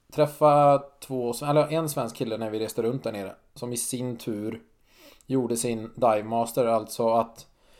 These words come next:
det är ju ett par olika steg i din certifiering som dykare. Och Dive Master, det betyder att då är du, när du är certifierad Dive Master, då får du guida andra som har dykcert.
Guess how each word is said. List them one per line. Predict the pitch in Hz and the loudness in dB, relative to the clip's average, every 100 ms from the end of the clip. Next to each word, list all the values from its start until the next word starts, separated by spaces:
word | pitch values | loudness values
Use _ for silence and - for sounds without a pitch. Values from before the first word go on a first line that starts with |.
| _ | _
det | 143 | 0
är | |
ju | 143 | 0
ett | 139 | 6
par | 139 | 4
olika | 131 120 | 4 0
steg | 117 120 120 120 | -4 -2 -2 0
i | 113 113 | -2 -2
din | 113 110 | -4 -4
certifiering | 117 113 117 110 107 113 | -4 -6 -4 -4 -4 -6
som | 117 | -6
dykare. | 117 117 - 104 | -4 -4 -6 -8
Och | 98 | -6
Dive | 117 120 117 | 0 2 2
Master, | 123 113 - 113 117 | -2 -4 -2 -2 -2
det | 120 123 | -4 -2
betyder | 127 123 110 | -2 -2 -2
att | 110 | -2
då | - 120 | 0 0
är | 117 | 0
du, | 113 113 117 | 0 -6 -6
när | 131 131 | -6 -2
du | 131 | -2
är | |
certifierad | 135 131 135 131 | 0 -2 2 2
Dive | 123 107 | 4 0
Master, | 107 107 120 | -2 -8 -8
då | 120 | -10
får | 117 127 113 | -6 -2 -2
du | 113 110 - _ _ _ _ _ | -2 -6 -8 _ _ _ _ _
guida | 127 139 123 104 131 | 2 4 4 4 2
andra | 123 117 104 98 107 110 _ | 2 -2 -2 -6 -6 -6 _
som | - 123 113 - | -8 -6 -6 2
har | 147 139 131 | 6 8 6
dykcert. | 117 123 - - - - - | 2 -6 -6 -10 -12 -14 -20